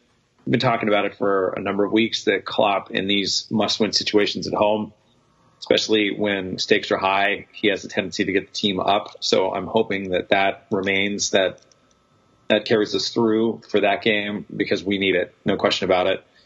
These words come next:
And then on to Everton, the Blue Nose shite that they are, uh,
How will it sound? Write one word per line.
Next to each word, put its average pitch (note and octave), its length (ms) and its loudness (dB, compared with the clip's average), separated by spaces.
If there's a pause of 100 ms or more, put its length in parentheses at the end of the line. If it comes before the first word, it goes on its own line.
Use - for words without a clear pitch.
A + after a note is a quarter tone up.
(440)
And A#2 100 4
then A2 440 -2 (640)
on A2+ 320 2
to G#2 600 -2
Everton, G#2 460 0
the G2 60 -8
Blue G#2 220 -2
Nose G2 460 -2
shite G#2+ 400 2
that - 80 -18
they G#2 120 2
are, F#2+ 460 2 (140)
uh, F#2+ 260 2